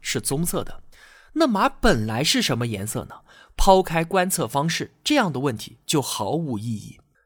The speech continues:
同学们可能会觉得，色盲和戴着有色眼镜，这怎么能算呢？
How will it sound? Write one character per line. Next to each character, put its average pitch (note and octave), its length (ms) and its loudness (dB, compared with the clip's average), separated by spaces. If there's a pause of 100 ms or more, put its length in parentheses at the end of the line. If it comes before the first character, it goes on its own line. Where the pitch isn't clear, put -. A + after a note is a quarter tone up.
(200)
同 C4+ 180 6
学 C#4 140 2
们 A#3+ 100 -2
可 E3 100 -2
能 A#2 120 -4
会 D#3+ 100 2
觉 A2+ 160 -2
得， - 260 -12
色 D4 340 2
盲 D3+ 200 2
和 D#3+ 140 -2
戴 G3 180 4
着 D#3+ 120 -2
有 A2+ 180 -4
色 G3+ 180 2
眼 C3 240 -4
镜， - 240 -4 (180)
这 A3+ 140 4
怎 B2+ 140 2
么 A#2 80 -2
能 G#2 120 -6
算 A2 260 -2
呢？ - 80 -20